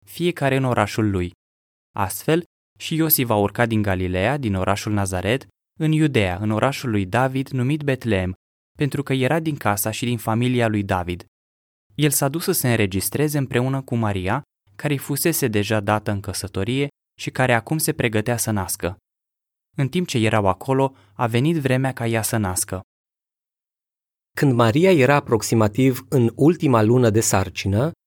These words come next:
Speaker 2: ea și Iosif au fost puși în fața unui test al ascultării. În acea perioadă,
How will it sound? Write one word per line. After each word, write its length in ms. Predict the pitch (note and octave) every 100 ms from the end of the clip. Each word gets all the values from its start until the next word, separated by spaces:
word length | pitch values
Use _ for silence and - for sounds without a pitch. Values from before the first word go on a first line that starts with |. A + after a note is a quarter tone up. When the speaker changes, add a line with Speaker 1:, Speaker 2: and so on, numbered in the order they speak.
| _ _
Speaker 2:
ea 260 | C3+ E3
și 220 | G#3 - C#3
Iosif 500 | G3+ - F#3 F3 - _
au 100 | F#3
fost 280 | - A#3 -
puși 320 | - G3 -
în 80 | C#3+
fața 380 | C#3+ C#3+ - C#3+
unui 240 | C#3 B2
test 440 | G#2 C#3 D3 - -
al 160 | C3+ A#2+
ascultării. 720 | A2+ - A2+ G#2+ G2+ G2 G#2 _ _ _ _ _ _ _ _ _
În 100 | D3
acea 260 | G#2 - D3+
perioadă, 640 | D#3+ D3+ B2 F#2 G#2 C#3+